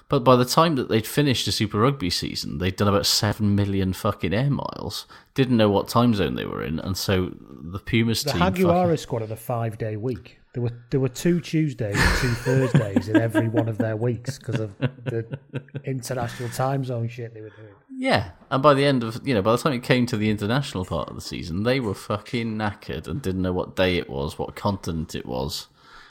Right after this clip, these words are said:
Speaker 1: which way was up or down, and no wonder Argentina went to shit.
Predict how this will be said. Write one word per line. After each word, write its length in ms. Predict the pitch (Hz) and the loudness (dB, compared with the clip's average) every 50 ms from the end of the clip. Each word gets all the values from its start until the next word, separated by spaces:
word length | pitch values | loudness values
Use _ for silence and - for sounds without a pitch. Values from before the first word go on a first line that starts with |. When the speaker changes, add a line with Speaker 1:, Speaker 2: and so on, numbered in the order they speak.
| _ - | _ -6
Speaker 1:
which 240 | - 107 80 - - | -4 -2 -2 -2 0
way 160 | 110 101 95 | 0 2 2
was 160 | 92 92 90 92 | 2 2 2 0
up 200 | 87 - - - | 0 -2 -2 -4
or 100 | 87 82 | -4 -2
down, 340 | - 87 82 76 76 80 82 | 0 0 0 0 0 -2 -2
and 160 | - 95 95 | -2 -2 0
no 120 | 95 95 95 | 0 0 0
wonder 340 | 90 98 95 95 92 87 78 78 | 2 2 2 2 0 0 0 -2
Argentina 500 | 82 87 - - 87 - - 90 85 85 | -2 -2 -4 -6 -8 -6 -6 -6 -4 -4
went 200 | 85 87 82 - | -4 -6 -6 -6
to 80 | 92 | -8
shit. 360 | 92 - - 123 107 110 - | -10 -6 -4 -4 -4 -4 -8